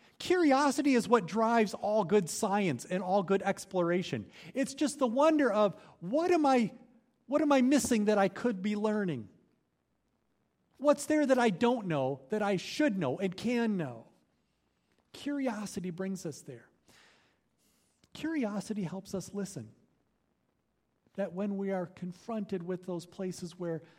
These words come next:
someone is speaking, and particularly if it's someone that we don't always align with. So they're saying something that maybe is new to us,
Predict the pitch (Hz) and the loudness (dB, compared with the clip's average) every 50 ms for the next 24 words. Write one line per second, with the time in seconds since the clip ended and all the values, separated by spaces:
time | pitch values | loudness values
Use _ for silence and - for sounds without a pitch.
0 | _ _ _ _ _ _ - - - - - - 202 208 202 196 196 190 180 175 | _ _ _ _ _ _ -20 -18 -16 -12 -8 -6 -4 -4 -4 -4 -2 -2 -4 -4
1 | 175 - - - - 208 196 185 - 180 165 151 147 143 - - 208 220 208 - | -6 -8 -12 -10 -8 -8 -8 -8 -8 -8 -6 -6 -6 -6 -6 -6 -6 -6 -2 0
2 | 285 320 - - 311 311 311 294 262 247 247 247 233 233 - 247 226 - - - | 0 0 2 0 0 0 0 2 2 2 0 0 0 -2 -2 -2 -4 -4 -4 0
3 | - 262 254 240 240 233 220 214 208 208 196 196 202 - - _ _ _ _ _ | 2 2 2 4 2 2 2 4 4 4 4 2 -2 -6 -16 _ _ _ _ _
4 | _ _ _ _ _ _ _ _ _ _ _ _ _ - 160 180 233 233 233 233 | _ _ _ _ _ _ _ _ _ _ _ _ _ -12 -6 -4 -2 0 0 -2
5 | 226 233 190 202 226 233 214 175 196 175 175 175 196 247 294 269 190 127 110 - | -2 0 -2 0 0 0 0 0 -2 -2 -2 -2 0 0 0 -2 -2 -2 -4 -6
6 | - - 190 180 170 175 - - - 160 139 143 240 247 220 - - - 285 285 | -4 -4 -4 -4 -4 -6 -10 -20 -18 -8 0 0 2 2 2 -2 0 4 4 4
7 | 311 311 294 247 214 - - 226 208 208 175 208 202 196 196 190 190 180 190 190 | 6 6 4 2 2 0 0 0 0 0 2 0 0 2 4 2 2 2 0 -2
8 | 190 190 185 208 196 208 170 160 196 202 214 226 277 320 330 320 320 214 - - | -2 -2 -4 -4 -4 -4 -4 -4 -4 -2 0 2 4 4 4 4 2 -2 -6 -6
9 | 127 110 - - | -8 -10 -10 -12